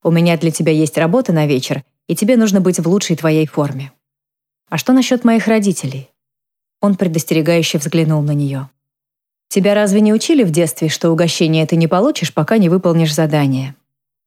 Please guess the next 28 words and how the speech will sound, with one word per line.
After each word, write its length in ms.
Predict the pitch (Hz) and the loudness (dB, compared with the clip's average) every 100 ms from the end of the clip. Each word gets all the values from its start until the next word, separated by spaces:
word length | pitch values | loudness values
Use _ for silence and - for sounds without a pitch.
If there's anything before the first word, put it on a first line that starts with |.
| _ _ _ _ | _ _ _ _
Она 200 | - 170 | -4 -2
хотела 360 | 170 180 180 170 | 0 0 0 0
сказать, 380 | 165 175 165 160 | 0 0 0 -2
что 200 | - 175 | -2 0
никогда 400 | 170 170 175 165 | 0 2 0 2
не 100 | 151 | 0
получала 520 | 143 156 151 160 151 | 0 -2 0 0 0
в 40 | 151 | 0
детстве 380 | 160 156 156 | -2 -2 -2
угощений, 640 | 151 165 170 269 240 151 - _ _ | 0 0 -2 0 2 0 -4 _ _
но 100 | 196 | -2
знала, 280 | 196 269 233 | 2 2 2
что 180 | - 180 | 0 0
ему 180 | 175 175 | 2 4
на 180 | 165 | 2
это 140 | 165 160 | 0 0
наплевать. 600 | 160 156 156 143 143 - _ _ _ _ _ _ - | -2 0 0 -2 -6 -14 _ _ _ _ _ _ -4
Она 220 | 160 160 | 0 2
молча 340 | 160 156 - | 2 0 -2
вернулась 440 | 156 151 151 143 - | -2 0 0 -2 -4
в 80 | |
спальню, 400 | - - 220 240 | -6 0 2 4
где 180 | 185 147 | 2 0
ждала 300 | 143 139 147 | 0 0 0
Прэшес. 600 | 151 143 135 - - - - _ _ _ _ _ _ _ | 0 -2 -4 -6 -10 -12 -16 _ _ _ _ _ _ _
«Это 240 | - 180 196 | -4 0 2
не 120 | 196 | 2
Грэм?» 380 | 196 233 262 | 2 2 2